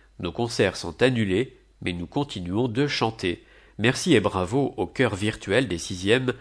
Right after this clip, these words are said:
de la maîtrise de la Loire, qui a tenu à soutenir en musique la population avec une initiative à la fois généreuse et insolite.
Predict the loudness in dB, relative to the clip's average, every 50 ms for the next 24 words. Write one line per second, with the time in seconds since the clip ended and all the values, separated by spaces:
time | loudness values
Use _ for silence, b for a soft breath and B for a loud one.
0 | B B B B -4 -4 -2 -2 -2 -6 -2 -2 -2 -2 0 -2 -2 -2 -2 0
1 | 0 2 2 0 -2 -4 B B B B B B B _ 4 4 6 6 2 4
2 | 6 4 4 4 2 -6 -8 -6 -4 -2 0 0 0 0 -2 -4 -2 -2 -2 -2
3 | -4 -8 -10 -14 -20 B B B B B B -4 -4 -2 -2 -2 -4 -2 0 0
4 | 0 0 -2 -2 0 0 0 2 2 0 0 0 -6 -8 -4 -2 0 0 0 0
5 | 2 0 0 0 -2 -4 0 0 0 0 0 0 -2 -2 0 0 0 0 0 2
6 | 2 2 2 2 0 -2 0 -2 -2 -4 -4 -4 -6 -12